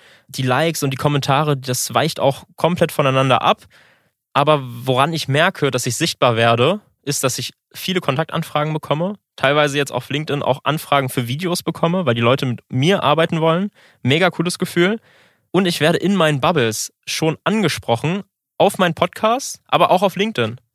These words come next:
Ja? Letztens war ich auf einer Veranstaltung irgendwo in Leverkusen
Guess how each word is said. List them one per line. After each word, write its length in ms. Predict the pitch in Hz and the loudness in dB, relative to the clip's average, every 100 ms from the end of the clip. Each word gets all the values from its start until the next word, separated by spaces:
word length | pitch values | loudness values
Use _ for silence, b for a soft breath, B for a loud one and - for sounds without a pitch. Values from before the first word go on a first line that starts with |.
| _ | _
Ja? 180 | 139 190 _ | -6 -6 _
Letztens 300 | - 156 180 | -2 0 2
war 80 | 170 | 2
ich 60 | 175 | 2
auf 100 | 165 | 0
einer 80 | 151 | 0
Veranstaltung 760 | - 175 - 175 175 170 175 - B B B B | -2 -2 0 0 2 0 -2 -6 B B B B
irgendwo 300 | 151 160 139 | -2 0 0
in 60 | |
Leverkusen 760 | 131 170 190 - 185 180 180 180 | 0 0 0 -2 -2 0 0 0